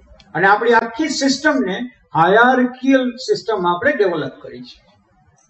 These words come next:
એમાંથી બહાર નીકળવા માટે આજે એવું કેવું પડે, આ વિસ્તારમાં, વટવાના વિસ્તારમાં, હું ગઈકાલે આવતો હતો, એસ પી રિંગ રોડ ઉપર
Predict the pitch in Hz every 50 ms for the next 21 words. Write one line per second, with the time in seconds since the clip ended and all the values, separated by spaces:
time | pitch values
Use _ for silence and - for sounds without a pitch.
0 | _ _ _ _ _ _ _ _ _ _ _ _ _ - 208 233 254 302 320 -
1 | 330 320 269 254 254 269 302 294 269 277 277 - 269 269 262 254 240 214 190 190
2 | 196 - 175 175 190 220 294 285 _ _ _ _ _ _ _ _ - 175 196 190
3 | 226 247 247 247 247 - 220 233 254 285 277 247 - 240 233 208 208 202 190 214
4 | 214 233 226 185 196 196 202 214 190 - - - 226 214 202 190 185 196 208 220
5 | 233 233 240 247 - _ _ _ _ _ _ _ 156 180 180 180 208 226 226 220
6 | 220 214 208 190 185 - - 220 214 214 214 220 214 202 208 208 208 220 214 208
7 | 196 190 196 208 - 262 262 254 - 190 185 - - - - _ _ _ _ _
8 | _ _ _ _ _ _ - _ - 208 208 - - - 247 247 214 214 226 226
9 | 226 226 226 220 220 220 220 233 233 214 220 226